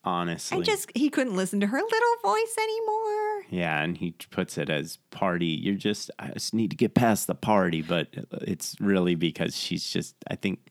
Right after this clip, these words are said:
Speaker 1: too much of a
Speaker 2: Yeah.
Speaker 1: bimbo.
Speaker 2: Yeah, well, he says, "You're a young free spirit, and I come with a lot of baggage. Mostly my wife and children."
Speaker 1: <laughs> Yeah. You know what I mean?
Speaker 2: Yeah.
Speaker 1: "I don't wanna ruin you. I'd rather ruin one of these other girls a little bit older."
Speaker 2: Yeah.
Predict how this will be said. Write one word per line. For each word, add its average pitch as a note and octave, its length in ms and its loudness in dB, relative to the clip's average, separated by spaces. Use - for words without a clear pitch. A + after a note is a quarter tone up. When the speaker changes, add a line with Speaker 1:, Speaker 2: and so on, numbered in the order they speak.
Speaker 1:
too - 140 -6
much F2 240 0
of G2 100 -10
a E2 200 -2
Speaker 2:
Yeah. G3+ 260 4
Speaker 1:
bimbo. F2 380 2
Speaker 2:
Yeah, A3+ 160 0
well, B3 180 2
he C4+ 140 4
says, B3 280 0
"You're A3+ 140 2
a G#3+ 40 2
young G#3+ 280 2
free A#3 180 -2
spirit, G#3 500 0
and F3+ 100 -4
I F3 80 0
come F#3 240 -2
with F3+ 160 -4
a - 20 -2
lot E3+ 240 -4
of C#3 100 -10
baggage. D3+ 800 -6
Mostly C4+ 400 4
my A3 160 6
wife A3 440 4
and F#3+ 120 2
children." A3 540 8
Speaker 1:
<laughs> A3 240 12
Yeah. G#3+ 800 10
You C#3+ 100 0
know D3 200 6
what D3 180 4
I C#3+ 100 2
mean? C#3+ 300 2
Speaker 2:
Yeah. F#3 240 4
Speaker 1:
"I E3+ 60 12
don't E3 140 8
wanna E3 240 8
ruin C#3+ 380 10
you. B2 180 10
I'd A#2 280 6
rather C#3+ 300 6
ruin C3 480 8
one C#3+ 240 6
of B2+ 80 6
these B2 220 6
other A#2+ 200 6
girls G2+ 360 4
a A#2+ 80 4
little C3 260 8
bit A#2 220 6
older." G#2+ 420 4
Speaker 2:
Yeah. F#3 520 2